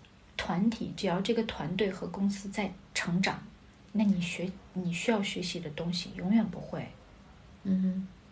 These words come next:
Speaker 2: 哼。
Speaker 1: ends，它不会，it never ends。
Speaker 2: 嗯。刚我就觉得，因为你，你在，你在公司上，就是说每，每次都会有一点小的成长，你马上就可以知道，
Speaker 1: 嗯。
Speaker 2: 哎，不行，我有一个这种，然后就是你有，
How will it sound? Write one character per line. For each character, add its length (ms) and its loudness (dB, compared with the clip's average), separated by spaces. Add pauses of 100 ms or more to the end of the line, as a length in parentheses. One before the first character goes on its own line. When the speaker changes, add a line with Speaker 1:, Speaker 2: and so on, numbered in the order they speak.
(120)
Speaker 2:
哼。 80 -2
Speaker 1:
ends， 680 -8
它 160 -14
不 120 -6
会， 180 -6
it 200 -4
never 200 2
ends。 560 0
Speaker 2:
嗯。 260 0 (600)
刚 260 6 (300)
我 160 8
就 140 6
觉 180 0
得， 240 0 (720)
因 100 4
为 100 10
你， 200 4
你 200 2
在， 340 2 (100)
你 140 -2
在 160 2
公 220 2
司 220 -2
上， 340 -2
就 160 -4
是 140 -4
说 260 -4
每， 240 -6 (120)
每 180 -6
次 200 -2
都 140 0
会 160 -2
有 100 -2
一 80 -4
点 220 -6
小 140 -8
的 160 -6
成 200 -6
长， 180 -4
你 60 -6
马 140 -6
上 240 -2
就 100 -4
可 140 -8
以 160 -6 (320)
知 100 -14
道， 100 0
Speaker 1:
嗯。 20 0
Speaker 2:
哎， 160 2
不 120 -4
行， 300 0
我 80 -2
有 100 -2
一 120 -4
个 140 -2
这 200 -4
种， 240 -6 (100)
然 140 -6
后 80 -2
就 100 -2
是 220 -4 (320)
你 100 0
有， 220 4